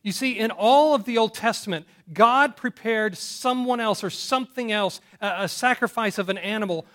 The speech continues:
all throughout the Old Testament, and he, he had set this up where he was always willing to sacrifice, and he himself would provide a sacrifice. Remember the story of Isaac. He himself would provide the sacrifice, which was a foreshadowing of what was coming in the New Testament,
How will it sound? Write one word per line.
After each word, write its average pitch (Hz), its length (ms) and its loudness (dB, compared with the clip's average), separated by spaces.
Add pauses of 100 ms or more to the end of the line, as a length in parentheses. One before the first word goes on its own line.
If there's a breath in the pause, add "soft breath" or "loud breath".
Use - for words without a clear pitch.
(120)
all 214 140 6
throughout 233 280 0
the 214 80 -2
Old 202 120 0
Testament, 196 340 -4
and 190 100 -4
he, 208 120 -2
he 190 140 -2
had 214 140 0
set - 360 -8
this - 200 -4
up 196 160 -2
where 180 140 0 (180 loud breath)
he 233 100 -2
was 196 160 -2
always 240 460 2
willing 226 280 0
to 196 80 -4
sacrifice, 190 500 -2
and 185 100 -4
he 277 320 0
himself 214 640 -4
would 196 140 -2
provide 214 420 -2
a 202 40 -2
sacrifice. 175 520 -6
Remember 185 220 -8
the 170 100 -8
story 180 340 -4 (260 soft breath)
of 170 140 -4
Isaac. 180 380 -4 (180 soft breath)
He 247 140 0
himself 226 360 -2
would 196 120 -4
provide 190 440 -2
the 180 80 -6
sacrifice, 180 520 -4
which 170 200 -14
was 160 220 -10
a 160 60 -8
foreshadowing 185 880 -2
of 175 160 -6
what 190 160 -4
was 180 160 -8
coming 208 260 -6
in 170 80 -4
the 160 60 -4
New 214 180 -4
Testament, 165 540 -6